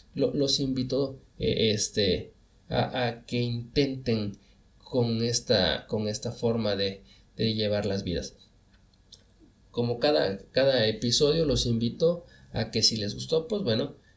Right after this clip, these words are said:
este, le den clic en seguir en Spotify para que cada semana que esté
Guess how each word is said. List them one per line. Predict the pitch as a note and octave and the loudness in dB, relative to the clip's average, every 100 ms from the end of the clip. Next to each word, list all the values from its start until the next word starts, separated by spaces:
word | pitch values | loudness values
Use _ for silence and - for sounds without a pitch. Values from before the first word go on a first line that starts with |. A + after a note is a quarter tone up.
| _ | _
este, | - D#2+ - - D2 D#2+ B1+ - _ _ _ | -2 0 -2 -4 -6 -6 -8 -16 _ _ _
le | C3 A#2+ | -2 0
den | A#2 A2+ A2+ - | 2 0 -2 -2
clic | B2 A#2+ B2 - | 0 2 0 -4
en | A#2 G#2 G2 F2+ | -2 0 -2 0
seguir | - G#2 G#2 G#2+ A#2 A#2+ | 2 2 0 0 0 0
en | G2+ F2+ | 0 -2
Spotify | F2 - G#2 C3+ C3 D#3 D#3+ | -4 -4 -6 -4 -4 -4 -2
para | G2+ F#2+ | -4 -4
que | F#2+ G2 | -8 -6
cada | G2+ G#2 G2+ F2 | -2 -2 -2 -2
semana | - A2+ G#2+ G#2+ G#2+ A2+ A2 | -2 -2 -2 -2 -4 -4 -6
que | F#2 | -8
esté | - A2 G#2 G2 | -6 -4 -4 -4